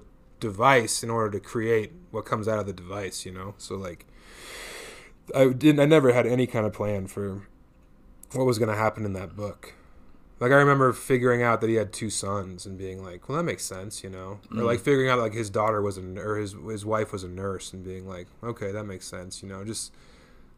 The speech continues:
Speaker 1: there's so many just little moments where you're like, "Okay, this guy would do this, and he would be guilty of this, and he probably would think this way." But yeah, man, it was fun. It was very organic.
Speaker 2: I, I can't get over just how fucking good it was, man, dude.
Speaker 1: Thanks,
Speaker 2: I mean,
Speaker 1: man.
Speaker 2: I'm a guy, I'm not a huge fiction guy.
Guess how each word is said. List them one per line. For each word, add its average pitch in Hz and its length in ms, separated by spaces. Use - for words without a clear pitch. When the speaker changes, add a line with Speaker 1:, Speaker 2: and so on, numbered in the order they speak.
Speaker 1:
there's 120 160
so 170 120
many 147 220
just 120 280
little 139 200
moments 120 500
where 107 100
you're 101 140
like, 95 240
"Okay, 143 360
this 143 180
guy 135 160
would 120 340
do 113 220
this, 110 340
and 110 80
he 120 100
would 117 200
be 113 80
guilty 107 400
of 92 140
this, 98 340
and 98 100
he 113 80
probably 110 260
would 104 240
think 101 300
this - 240
way." 95 400
But 147 120
yeah, 131 80
man, 117 100
it - 20
was 139 140
fun. 165 240
It 104 40
was 107 140
very 135 180
organic. 107 600
Speaker 2:
I, 143 240
I 143 80
can't 190 200
get 143 100
over 127 160
just 95 160
how 104 80
fucking 107 460
good 107 160
it - 140
was, - 160
man, 101 260
dude. 113 100
Speaker 1:
Thanks, 123 180
Speaker 2:
I 120 40
mean, 127 100
Speaker 1:
man. 117 100
Speaker 2:
I'm 151 60
a 147 60
guy, 139 300
I'm 120 120
not 147 140
a 127 40
huge 131 420
fiction 139 440
guy. 151 280